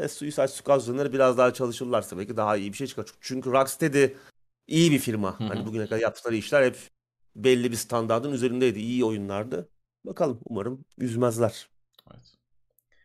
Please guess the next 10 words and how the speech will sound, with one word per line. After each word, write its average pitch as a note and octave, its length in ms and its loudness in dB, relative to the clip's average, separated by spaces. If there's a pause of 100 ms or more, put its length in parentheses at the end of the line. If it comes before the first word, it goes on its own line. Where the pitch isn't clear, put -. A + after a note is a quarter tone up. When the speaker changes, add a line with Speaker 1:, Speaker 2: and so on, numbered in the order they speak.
(300)
Speaker 2:
Sıradaki G#2 360 -8
haberle G2+ 320 -2
devam G2+ 320 0
ediyorum. E2 420 -10
Resident G#2+ 360 -6
Evil B2 260 -4
ve F3 380 -6
Evil B2+ 300 -6
Within A#2 500 -10 (260)
yaratıcısı G2+ 960 -8